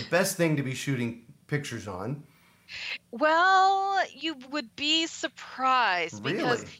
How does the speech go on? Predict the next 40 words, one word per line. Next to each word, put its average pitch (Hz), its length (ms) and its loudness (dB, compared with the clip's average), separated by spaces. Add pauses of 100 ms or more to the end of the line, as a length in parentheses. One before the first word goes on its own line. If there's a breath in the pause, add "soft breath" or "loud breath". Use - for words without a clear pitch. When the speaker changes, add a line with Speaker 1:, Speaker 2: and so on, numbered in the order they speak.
(160)
Speaker 2:
if 285 220 -6
you 370 100 -2
go 339 160 0
to 330 80 -2
my 254 300 0
Instagram 233 760 -2
page, 147 500 -4
Speaker 1:
Mm-hmm. 120 420 -6
Speaker 2:
all 254 360 4
of 294 120 -6
my 262 180 0
photos, 196 720 -2 (140)
uh, 185 160 2 (100)
well, 190 200 2
ninety-eight 196 800 -4
percent 165 340 -6
of 156 100 -8
them 151 300 -4
are 165 120 0
done 170 360 -2
with 208 180 -8
my 196 160 -2
cell 220 400 0
phone. - 400 -12 (360 loud breath)
So 208 140 -2
I 208 80 4
would 214 120 0
Speaker 1:
Mm. 202 60 -12
Speaker 2:
love 269 200 4
for 311 140 -8
you 247 100 -4
guys 202 220 0
to 196 80 -14
go 196 80 -2
out 190 160 0
to 196 60 -10
Shauna 208 340 -4
Coronado 170 640 0
on 156 160 -2
Instagram 160 760 -4